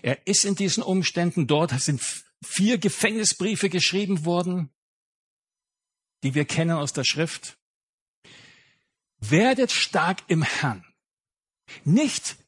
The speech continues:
in den Umständen, nein, werdet stark im Herrn.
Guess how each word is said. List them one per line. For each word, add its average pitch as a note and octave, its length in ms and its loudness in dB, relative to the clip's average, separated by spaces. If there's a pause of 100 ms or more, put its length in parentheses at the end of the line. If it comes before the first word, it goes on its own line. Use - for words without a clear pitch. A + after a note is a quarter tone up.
in G#3 160 6
den D#3+ 160 4
Umständen, D#3+ 720 0 (140)
nein, C#3+ 360 2 (200)
werdet C#3 360 4
stark - 540 0
im F3 160 4
Herrn. D3 520 0